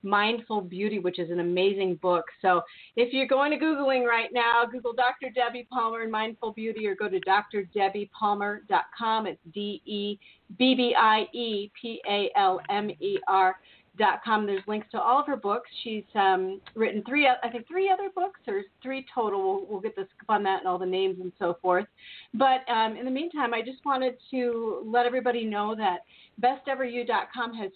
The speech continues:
changed again slightly to accommodate growth. You can go there, you can join for free, and,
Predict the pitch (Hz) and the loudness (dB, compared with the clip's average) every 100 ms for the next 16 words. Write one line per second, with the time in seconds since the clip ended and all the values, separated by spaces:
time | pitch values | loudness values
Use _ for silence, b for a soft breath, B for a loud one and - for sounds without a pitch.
0 | - - 254 277 - 220 202 190 190 196 | -12 -4 -4 -4 -6 -4 -2 -4 -2 0
1 | 185 202 208 - 185 - 220 214 196 - | 0 0 -4 -2 -4 -2 -2 0 0 -2
2 | 202 196 208 - 208 220 196 214 220 233 | 2 2 2 -4 -6 -2 0 4 4 6
3 | 240 240 254 B B B 240 240 233 214 | 4 4 0 B B B -8 -2 0 0
4 | 208 214 233 247 - 233 233 220 - 240 | 0 2 0 -2 -2 2 2 0 0 2
5 | 240 233 262 262 B B - 208 208 202 | 2 2 -2 -8 B B -2 4 4 4
6 | 196 | 2